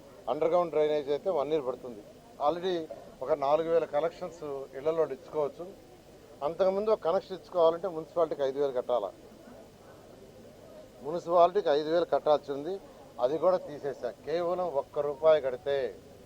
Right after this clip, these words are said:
మీరు కనెక్షన్ ఇచ్చుకోవడానికి పర్మిషన్ ఇస్తారు. మీ ఇంటి నుంచి ప్రహరీ గోడ వరకు ఎక్కడైతే వాళ్ళు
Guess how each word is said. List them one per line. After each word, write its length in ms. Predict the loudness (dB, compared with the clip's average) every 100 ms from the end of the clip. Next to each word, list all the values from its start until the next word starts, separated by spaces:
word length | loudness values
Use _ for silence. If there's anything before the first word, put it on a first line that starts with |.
| -20 -20 -20 -20 -20 -20 -20 -20 -16 -10
మీరు 160 | -6
కనెక్షన్ 380 | -2 -2 -2 -6
ఇచ్చుకోవడానికి 520 | -10 -6 0 0 0
పర్మిషన్ 380 | -6 -6 -8 -12
ఇస్తారు. 600 | -2 0 0 -4 -12 -20 -20 -18 -8
మీ 100 | -4 -2 -4
ఇంటి 180 | -2 0
నుంచి 180 | 0 -2 4
ప్రహరీ 280 | 6 8 6
గోడ 140 | 6 6
వరకు 160 | 4 0 -2
ఎక్కడైతే 360 | 2 2 6 4
వాళ్ళు 180 | 4